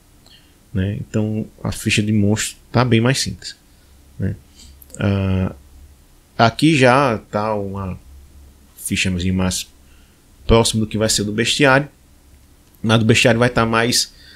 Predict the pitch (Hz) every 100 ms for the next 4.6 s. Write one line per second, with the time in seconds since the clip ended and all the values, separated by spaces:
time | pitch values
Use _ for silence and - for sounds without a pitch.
0 | - _ 117 107 - 139 139 147 - 85
1 | 92 - - - 110 127 - _ _ -
2 | 101 101 104 107 _ - - _ _ -
3 | - 90 92 - 92 92 - 127 156 156
4 | 143 139 135 131 127